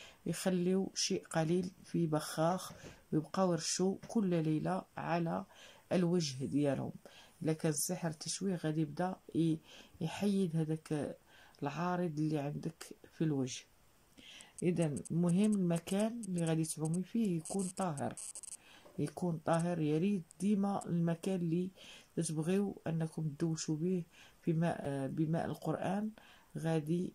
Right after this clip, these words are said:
ان شاء الله يكون ديما خاصنا يكون نظيف جداً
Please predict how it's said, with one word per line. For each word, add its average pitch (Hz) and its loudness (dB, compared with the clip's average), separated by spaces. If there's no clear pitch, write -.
ان 156 -2
شاء - -6
الله 156 -2
يكون 165 0
ديما 175 0
خاصنا 170 -2
يكون 165 0
نظيف 156 0
جداً 147 -4